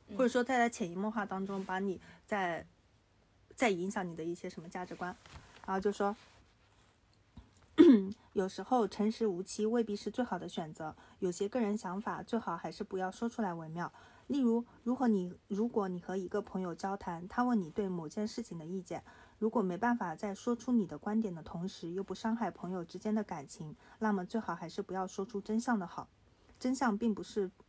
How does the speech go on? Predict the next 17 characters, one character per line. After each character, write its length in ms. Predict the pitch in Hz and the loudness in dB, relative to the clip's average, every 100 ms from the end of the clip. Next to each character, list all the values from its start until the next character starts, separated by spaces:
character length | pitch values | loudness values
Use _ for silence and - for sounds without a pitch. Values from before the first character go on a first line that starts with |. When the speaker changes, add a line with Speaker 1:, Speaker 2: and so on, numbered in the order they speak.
| - | -20
Speaker 2:
非 240 | - 262 269 | -4 -2 -2
说 220 | - 269 | -2 -4
不 120 | 262 | -6
可。 240 | - - - - - - | -10 -14 -18 -20 -20 -4
如 100 | 226 | 2
果 140 | 214 | 4
你 120 | 208 165 | 4 2
是 200 | - 196 | -4 -4
医 180 | 202 | -4
生 260 | 220 233 233 | -4 0 2
而 380 | - 175 175 185 - - | 0 -4 -6 -8 -16 -10
不 100 | - | -4
得 160 | 240 175 | -2 0
不 140 | 202 | -2
跟 240 | 208 196 202 | 0 0 0
医 80 | |
生， 300 | 220 214 226 | 0 0 0